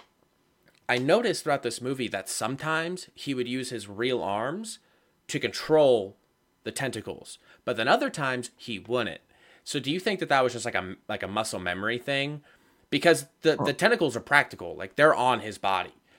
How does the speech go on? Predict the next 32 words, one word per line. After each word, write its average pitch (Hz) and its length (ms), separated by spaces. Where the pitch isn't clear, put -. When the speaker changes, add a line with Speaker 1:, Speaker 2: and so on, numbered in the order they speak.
Speaker 2:
Yeah, 143 280
Speaker 1:
So 127 240
Speaker 2:
yeah. 120 240
Speaker 1:
do 135 100
you 139 180
think 151 240
that 143 120
that 127 120
was, 123 100
like, 123 100
a 113 60
muscle 117 300
memory 113 420
thing, 147 460
um, 98 520
and 113 160
that 110 120
just 104 200
kinda 107 180
kept - 280
it 98 100
in, 101 180
in 110 80
the 95 80
final 101 280
cut? 131 440
Or 110 140
do 104 120
you 107 100
think 107 320
that, 101 180
like, 92 320